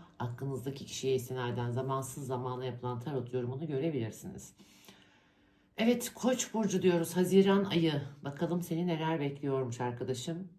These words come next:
Ee, kanal içeriğinden burç yorumlarımıza ve zamansız zamana olan yorumlara ulaşabilirsin. Ayrıca kanalımızın süper teşekkür butonu aktif. Oradan da sokak hayvanlarına yaptığımız desteklerin içerisine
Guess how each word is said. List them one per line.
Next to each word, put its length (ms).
Ee, 380
kanal 300
içeriğinden 760
burç 200
yorumlarımıza 640
ve 180
zamansız 560
zamana 420
olan 160
yorumlara 460
ulaşabilirsin. 920
Ayrıca 560
kanalımızın 500
süper 380
teşekkür 440
butonu 360
aktif. 480
Oradan 440
da 220
sokak 360
hayvanlarına 540
yaptığımız 560
desteklerin 680
içerisine 720